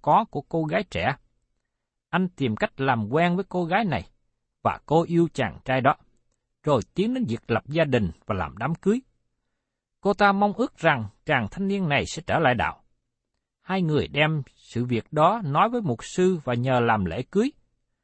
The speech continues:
Qua sự trao đổi, mục sư nhận biết rằng chàng thanh niên này không có ý định trở lại đạo, nên mục sư không chịu làm lễ cưới cho họ. Nhưng cô gái rất là yêu chàng trai này và muốn làm đám cưới.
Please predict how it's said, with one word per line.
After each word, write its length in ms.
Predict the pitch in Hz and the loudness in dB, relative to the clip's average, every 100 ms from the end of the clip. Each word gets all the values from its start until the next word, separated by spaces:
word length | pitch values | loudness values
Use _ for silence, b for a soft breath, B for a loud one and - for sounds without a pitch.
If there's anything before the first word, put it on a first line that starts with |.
| _ _ _ - | _ _ _ -2
Qua 200 | 135 139 | 0 0
sự 200 | - 92 - | -2 -10 -2
trao 240 | 151 151 | 2 4
đổi, 340 | 107 90 151 208 - | 2 0 0 -4 -8
mục 220 | 110 - | -8 -8
sư 160 | - 185 | -4 -2
nhận 380 | 156 104 113 | 0 0 -2
biết 160 | 160 277 | -4 -6
rằng 300 | - 131 117 - | -4 -4 -4 -2
chàng 240 | 135 123 | -2 -2
thanh 180 | 180 196 | -4 -2
niên 220 | 202 185 | -2 -2
này 200 | 143 98 | -2 -2
không 240 | - 175 180 | -4 -6 -4
có 120 | 240 | -4
ý 100 | 254 | -4
định 260 | 107 101 | -2 -2
trở 180 | 107 104 | -2 -2
lại 200 | 151 98 | 0 -2
đạo, 300 | 107 76 - _ _ _ _ - | -2 -4 -6 _ _ _ _ -2
nên 180 | 143 165 | 0 2
mục 240 | 107 - | -2 -4
sư 200 | - 165 - | -4 -2 -4
không 240 | 180 180 | -4 -6
chịu 240 | - 107 | -2 -2
làm 240 | 135 127 92 | 0 0 -2
lễ 180 | 76 - - | -6 -8 -6
cưới 140 | 247 | -4
cho 100 | - 175 | -2 0
họ. 260 | 92 - _ _ _ _ _ _ _ - | -2 -4 _ _ _ _ _ _ _ -4
Nhưng 240 | 147 156 | -2 -2
cô 200 | - 156 | -2 -2
gái 340 | 131 143 202 | 0 0 -2
rất 300 | 208 254 - | -4 -8 -4
là 120 | 101 - - | -6 -6 -4
yêu 360 | 180 196 202 - - _ _ | 2 2 2 -4 -14 _ _
chàng 280 | - 123 110 | -4 -2 -2
trai 220 | - 180 | 2 2
này 220 | 175 120 - _ _ _ - | 4 0 -2 _ _ _ -2
và 100 | 107 | 0
muốn 300 | 104 175 269 | 0 -2 0
làm 260 | 151 80 | 0 0
đám 160 | 98 165 | -2 -2
cưới. 240 | - 202 | 2 0